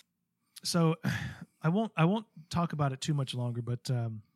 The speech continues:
one of the notable things s-, from a story perspective, and, and this, you know, this was in the original trailer when they announced it, so you know it's there. Um, there are these, um, there are these enemies in the game that are called Emmys,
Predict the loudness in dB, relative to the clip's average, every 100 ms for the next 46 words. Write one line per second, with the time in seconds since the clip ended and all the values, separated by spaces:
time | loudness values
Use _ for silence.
0 | _ _ _ _ _ _ _ _ -2 4
1 | 6 6 6 6 6 6 2 2 2 4
2 | 2 -4 -8 -10 -2 0 0 -2 -4 -4
3 | -8 -14 -14 -10 -8 -6 -2 2 4 2
4 | 0 4 6 4 0 -12 _ 2 8 8
5 | 10 10 10 10 8 6 6 6 8 6
6 | 6 4 4 4 2 0 -6 -2 0 2
7 | 4 2 2 0 0 0 -4 -14 -20 -20
8 | _ -2 0 2 6 6 6 4 2 2
9 | 2 4 4 0 -4 -12 _ _ _ _
10 | _ _ _ 4 6 8 6 4 2 4
11 | 4 6 4 4 2 2 4 4 4 0
12 | -8 _ 0 2 2 0 0 0 0 4
13 | 4 2 0 -4